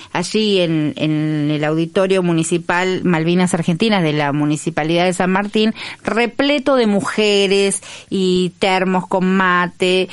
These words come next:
y botellas de agua, porque lo que se proponía, nosotros participamos apenas del momento de la apertura,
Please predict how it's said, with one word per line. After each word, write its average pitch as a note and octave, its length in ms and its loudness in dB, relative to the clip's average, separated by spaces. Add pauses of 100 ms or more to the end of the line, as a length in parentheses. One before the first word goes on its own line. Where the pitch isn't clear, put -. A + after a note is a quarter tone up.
(180)
y F#3+ 100 0
botellas F#3 540 0
de F#3+ 120 2
agua, F3+ 520 2
porque F3 340 -2
lo F#3 220 2
que F3+ 320 2
se F3+ 160 -2
proponía, G3+ 680 2
nosotros F#3 300 0
participamos F#3 840 -2
apenas G3+ 520 0
del D#3+ 120 2
momento E3+ 440 2
de E3+ 80 2
la D#3+ 80 2
apertura, F#3+ 720 0